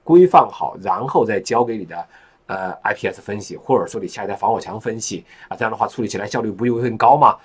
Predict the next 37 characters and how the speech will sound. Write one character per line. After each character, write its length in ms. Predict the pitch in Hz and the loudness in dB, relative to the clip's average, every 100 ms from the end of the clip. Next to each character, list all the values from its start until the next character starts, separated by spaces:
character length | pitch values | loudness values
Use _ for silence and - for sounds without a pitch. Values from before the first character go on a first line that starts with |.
| _ _ | _ _
这 100 | 135 | -2
个 60 | 113 | -2
所 160 | 101 | -2
谓 100 | 104 | 0
的 140 | 120 107 | 0 0
预 160 | 139 | -2
处 200 | 117 131 | -4 -4
理 120 | 101 78 | -6 -6
和， 180 | - | -12
和 280 | 95 - 101 | -12 -8 -8
这 180 | 110 107 | -4 -4
个 240 | 92 82 - _ _ | -4 -12 -14 _ _
网 220 | 110 104 | -4 -2
络 120 | 101 110 | -2 -4
分 260 | 120 135 | -2 -4
析 300 | 135 - 82 - | -6 -10 -14 -10
这 120 | 104 | -10
个 80 | 92 | -10
策 220 | - 110 | -6 -6
略， 100 | 85 | -6
其 100 | 98 | -12
实 80 | 98 | -16
就 120 | - | -2
干 180 | 127 104 | 0 0
这 80 | |
个 60 | 95 | -4
活 140 | - - | -12 -2
儿 60 | |
的。 140 | 110 - _ _ _ _ _ _ _ _ _ _ - - - - - - - | -2 -2 _ _ _ _ _ _ _ _ _ _ -20 -20 -20 -20 -20 -20 -2
预 180 | 196 175 | 4 4
处 160 | - | 6
理 100 | 156 | 0
器 220 | 101 - 139 | 0 0 0
能 220 | 113 147 | 0 2
够 420 | 180 151 110 92 | 6 6 6 -2
产 260 | - 92 82 | -8 -12 -8
生 300 | - 127 | -2 -2